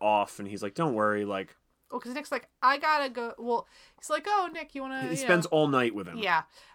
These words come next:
Speaker 2: And then, uh, he's like, "Oh, Nick, why don't we take a, you know,
Speaker 1: A
Speaker 2: a,
Speaker 1: dip.
Speaker 2: a dip in the pool?
Speaker 1: I haven't
Speaker 2: It's,"
Speaker 1: used it all
Speaker 2: yeah.
Speaker 1: summer.
Speaker 2: Yeah, it's towards the end of the season, and Nick's like, "I gotta go to work,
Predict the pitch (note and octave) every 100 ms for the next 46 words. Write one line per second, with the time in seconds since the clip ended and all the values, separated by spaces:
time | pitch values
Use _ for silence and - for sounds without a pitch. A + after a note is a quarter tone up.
0 | - A3 A3 G#3+ G#3 - G3+ G3 F#3 G#3+
1 | A3+ D#4 D4 C#4 C4 B3 A#3+ A#3 A3 G#3+
2 | G#3 G3+ G3 _ A3 F#3 F3 E3+ - _
3 | _ E3+ - A2 G2 F#3 E3+ F#3+ F#3 G3
4 | F#3 F3 - E4+ D4+ C#4+ C4 A#3 A#2+ A#2+
5 | A2+ A2+ A2+ A#2+ - F#2+ - - G3+ E3
6 | D#3+ - F3+ E3+ E3 D#3 C#4 B3 A#3 G3+
7 | F#3+ - G3 - - D4+ D4+ A3+ F3 D#3+
8 | D3 - -